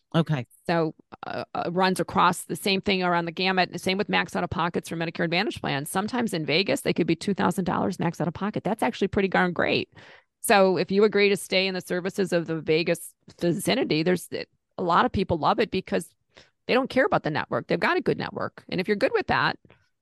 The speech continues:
Speaker 2: you might be fine. So it's really, really hard.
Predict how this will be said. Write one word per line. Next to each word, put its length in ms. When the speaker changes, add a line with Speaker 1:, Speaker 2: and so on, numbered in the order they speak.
Speaker 2:
you 140
might 160
be 80
fine. 480
So 240
it's 220
really, 280
really 280
hard. 580